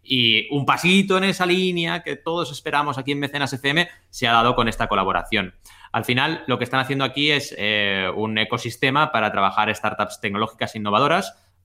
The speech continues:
con potencial de crecimiento y, eh, muy interesante el partnership porque lo han hecho con Sustainable Startup, que básicamente es un agregador para la innovación de impacto. Entonces, estamos viendo aquí impulsar emprendimiento, pero también sostenible, cosa que es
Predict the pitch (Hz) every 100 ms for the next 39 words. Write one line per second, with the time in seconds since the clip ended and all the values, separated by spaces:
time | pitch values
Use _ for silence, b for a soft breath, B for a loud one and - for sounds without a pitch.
0 | - 120 110 101 98 104 101 101 101 98
1 | 98 113 123 139 175 - - 143 160 127
2 | 127 120 117 113 127 135 131 139 131 127
3 | 151 151 B B _ - 117 110 104 101
4 | 101 98 139 147 131 156 - - 117 110
5 | 117 123 127 117 117 - 127 127 123 -
6 | 160 - - - B B - 123 117 139
7 | 131 135 135 113 113 107 110 117 127 113
8 | 110 101 110 110 95 98 - 80 - _
9 | 101 98 107 - 123 117 113 117 113 135
10 | - _ - 160 147 151 143 143 135 147
11 | 147 143 156 143 143 170 - _ _ 120
12 | 110 110 120 110 98 82 80 104 101 98
13 | 113